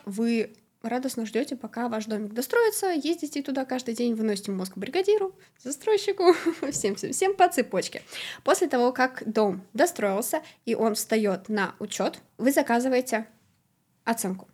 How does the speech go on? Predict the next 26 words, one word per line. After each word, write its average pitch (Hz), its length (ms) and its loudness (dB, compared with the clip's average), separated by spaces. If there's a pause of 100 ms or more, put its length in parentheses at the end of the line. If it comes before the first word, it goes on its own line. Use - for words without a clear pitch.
(200)
этого 185 280 -4
дома. 170 280 -4 (140)
Оценка 233 440 0
обязательно, 214 600 -2 (240)
без 285 280 0
неё 277 560 0 (180)
банк, 247 440 -4 (260)
собственно, 226 520 -10 (360)
не 285 100 6
будет 190 220 0
продолжать 185 400 -6
с - 60 -6
вами 214 220 -8
общение. 220 420 -6 (300)
Оценка 320 360 2
на 226 120 6
дома 247 260 2
выходит, 233 420 0
ну, 262 380 0 (120)
тысяч - 460 -6
десять 208 400 -8
в - 60 -8
среднем 220 400 -8
по 226 180 -8
Свердловской 220 540 -8
области. 220 540 -8